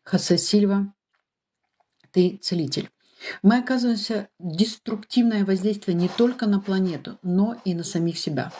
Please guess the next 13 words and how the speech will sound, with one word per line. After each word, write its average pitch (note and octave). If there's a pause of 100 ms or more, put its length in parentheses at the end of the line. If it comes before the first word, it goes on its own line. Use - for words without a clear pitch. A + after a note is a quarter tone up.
(440)
Мы G3+
загрязняем A#3
свои E3+
тела F#3
наркотическими F#3
веществами F3
и F#3+
засоряем G3
своё F#3
сознание F#3
картинами E3
преступлений, E3+
насилия D#3